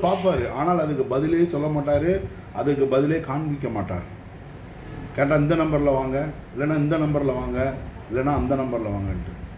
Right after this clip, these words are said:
அவர்களை கூட்டம் நடத்தும் இருபத்தைந்தாயிரம், ஐம்பதாயிரம் காணிக்கை கொடுக்கிறார்கள் இந்த ம-, மண்டையில மூளை இல்லாத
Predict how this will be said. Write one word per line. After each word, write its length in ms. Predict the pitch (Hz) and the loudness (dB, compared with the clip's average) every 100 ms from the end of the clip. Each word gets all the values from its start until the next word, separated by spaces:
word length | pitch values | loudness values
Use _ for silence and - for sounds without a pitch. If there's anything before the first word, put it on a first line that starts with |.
| - - - - - - - | -16 -14 -12 -10 -10 -12 -6
அவர்களை 420 | 123 135 135 135 - | 2 4 6 4 4
கூட்டம் 320 | 175 170 156 | 2 2 0
நடத்தும் 360 | 143 139 147 | 0 0 0
இருபத்தைந்தாயிரம், 760 | 139 151 147 135 135 139 160 139 | 2 2 2 0 2 2 2 0
ஐம்பதாயிரம் 520 | 131 139 131 139 151 | 0 0 2 2 0
காணிக்கை 400 | 139 156 170 156 | -2 -2 0 0
கொடுக்கிறார்கள் 800 | 135 123 120 120 120 147 196 196 - - - - | 0 -2 0 0 2 4 4 4 -4 -14 -18 -6
இந்த 240 | 135 165 170 | -2 0 2
ம-, 300 | 147 139 131 127 127 123 123 123 123 120 117 117 117 123 | 2 0 0 0 -2 -2 0 0 0 0 -2 -4 -4 0
மண்டையில 480 | 151 170 165 143 143 | 4 4 4 4 4
மூளை 220 | 175 170 | 6 6
இல்லாத 640 | 156 151 147 139 123 117 | 4 4 4 4 2 -2